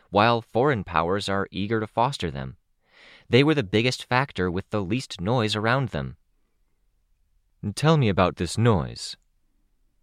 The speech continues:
Other thinkers, complicating factors, power-induced randomness, blind spots.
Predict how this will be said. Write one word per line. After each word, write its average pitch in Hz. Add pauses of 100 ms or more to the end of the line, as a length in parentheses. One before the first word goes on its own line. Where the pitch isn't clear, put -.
(640)
Other 113
thinkers, 104
complicating 104
factors, 92
power-induced 101
randomness, 90
blind 104
spots. -